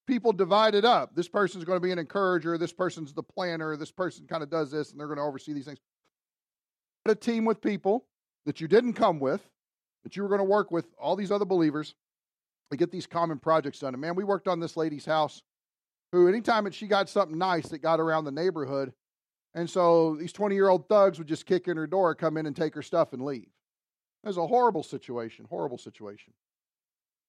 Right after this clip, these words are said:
And so we were working together, and, and I got, and I don't know why, 'cause this isn't my gift, I got to be the encourager for the week. I'm like, "Yeah, good job. That looks good. The picture's kinda crooked, but your effort was there. That's great." Anyway,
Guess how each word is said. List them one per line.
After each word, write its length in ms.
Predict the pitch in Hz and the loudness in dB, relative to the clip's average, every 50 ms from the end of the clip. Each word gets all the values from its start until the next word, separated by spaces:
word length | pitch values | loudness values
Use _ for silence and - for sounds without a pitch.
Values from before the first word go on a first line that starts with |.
| _ _ | _ _
And 80 | - 190 | -10 0
so 140 | - 233 233 | 2 2 2
we 120 | 240 247 | 4 2
were 140 | 220 175 - - | 0 0 -2 0
working 300 | - 214 226 214 220 202 | 0 0 0 0 -2 -6
together, 380 | 190 175 185 196 196 202 220 208 | -2 2 4 4 4 4 4 0
and, 140 | 175 - - _ | 0 -2 -8 _
and 160 | - 165 160 | -10 -8 -4
I 160 | 156 180 294 311 | -2 0 0 0
got, 400 | 254 - - 254 208 190 - - _ _ _ _ _ _ _ | -2 0 2 2 2 2 -2 -6 _ _ _ _ _ _ _
and 80 | 135 160 | -4 -2
I 80 | 180 | -2
don't 160 | 165 139 135 131 | -2 -2 -2 -4
know 80 | 131 | -2
why, 260 | 127 135 156 143 127 | 0 0 0 0 -2
'cause 140 | 123 127 117 | -4 -8 -14
this 120 | 107 107 135 | -16 -14 -14
isn't 160 | 143 131 127 | -12 -10 -10
my 120 | 120 117 117 | -10 -10 -8
gift, 240 | 123 156 135 - _ _ _ _ _ _ _ _ - | -6 -6 -6 -8 _ _ _ _ _ _ _ _ -2
I 120 | - 226 | 0 2
got 160 | 269 254 190 | 2 2 2
to 80 | - 180 | 0 0
be 140 | 190 226 220 | -2 0 0
the 120 | 208 202 | 0 -2
encourager 480 | 180 156 - 220 233 220 190 139 147 135 | -2 0 2 4 4 6 4 2 0 -4
for 140 | - 156 143 | -4 -4 -4
the 80 | 139 | -2
week. 240 | 131 135 127 113 - _ _ _ _ _ _ _ _ _ _ _ _ _ _ _ _ _ _ _ _ _ _ _ - | -2 -2 -4 -6 -8 _ _ _ _ _ _ _ _ _ _ _ _ _ _ _ _ _ _ _ _ _ _ _ -6
I'm 80 | 170 180 | -2 0
like, 160 | 175 160 170 | 0 4 6
"Yeah, 280 | 233 277 269 226 185 | 6 6 8 6 6
good 200 | 170 190 240 202 | 4 4 0 2
job. 560 | 190 277 302 320 294 254 208 165 135 120 - _ - | 4 6 8 8 8 8 8 6 4 2 -2 _ -2
That 120 | 170 202 | 2 4
looks 160 | 226 233 196 220 | 4 4 4 4
good. 520 | 240 294 302 277 233 185 147 127 107 104 - _ _ _ _ | 6 6 8 8 8 6 6 2 0 -4 -12 _ _ _ _
The 60 | _ - | _ -4
picture's 320 | - - 220 - - - | -2 -2 -2 -2 -4 -2
kinda 220 | - 247 233 214 | 0 2 2 2
crooked, 300 | - - 277 208 - 175 160 | 2 2 0 2 0 0 0
but 140 | 190 180 - | -2 0 2
your 100 | 254 254 | 2 2
effort 220 | 220 - 202 160 | 2 2 0 -4
was 140 | 160 147 143 | -4 -2 0
there. 180 | 160 143 127 135 | 0 2 2 2
That's 160 | 180 196 - | 2 2 0
great." 220 | 160 175 143 113 - _ _ _ _ _ _ _ _ _ _ _ _ _ _ _ _ _ _ _ | -2 -4 -4 -4 -6 _ _ _ _ _ _ _ _ _ _ _ _ _ _ _ _ _ _ _
Anyway, 260 | 220 185 165 156 151 | 2 4 4 4 2